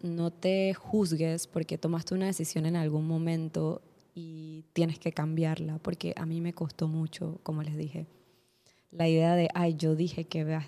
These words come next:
iba a estudiar afuera y ya no quiero". Y obviamente me daba miedo el, el qué dirán. Pero, guau, en verdad, todos podemos cambiar de decisiones, de opiniones, de lo que sea. O sea, la vida no es cuadrada.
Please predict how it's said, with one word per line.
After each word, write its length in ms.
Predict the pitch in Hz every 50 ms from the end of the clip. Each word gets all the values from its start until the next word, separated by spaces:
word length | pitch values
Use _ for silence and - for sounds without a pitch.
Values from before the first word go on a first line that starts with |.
| - -
iba 200 | 196 185 165 165
a 40 | 156
estudiar 400 | - - - 151 151 156 151 156
afuera 480 | 151 - - 156 151 151 156 151 151 - _ -
y 140 | 165 160 143
ya 180 | 147 160 156
no 140 | 156 156 151
quiero". 440 | - - 151 151 156 160 160 156 160 - - - - - - _ _ _ _ _ _ _ _ _ _
Y 100 | 160 160
obviamente 800 | 151 156 160 156 160 160 160 160 160 156 - 160 160 160 156 - - - -
me 120 | 170 165
daba 200 | 160 160 160 160
miedo 320 | 160 160 160 156 156 156 156
el, 120 | 151 - - -
el 220 | 160 151 160 156
qué 160 | - - 160
dirán. 500 | 160 175 180 175 208 196 160 160 160 165 - - _ _ _ _ _ _ _ _ _ _ _ _ _ -
Pero, 200 | - 175 165 160
guau, 300 | 160 175 170 170 160 165
en 120 | 160 160
verdad, 380 | 165 165 165 170 170 170 170 170 - - - _ _ _ -
todos 160 | 214 233 -
podemos 320 | - - 190 170 180 220 -
cambiar 440 | - - 165 160 156 156 156 160 160
de 80 | 190
decisiones, 600 | 220 214 175 - - 151 - - 156 156 156 160
de 120 | 160 160 151
opiniones, 600 | - - 156 151 156 160 160 156 156 160 160 156
de 100 | 165 160
lo 140 | 156 156
que 120 | - 160 151
sea. 280 | - - 165 160 160
O 20 | 160
sea, 180 | - - 175
la 120 | - 170 170
vida 160 | 185 202 220
no 160 | 226 240 240
es 100 | 233 226
cuadrada. 840 | - - - 220 208 190 185 180 185 180 175 165 160 156 156 156 160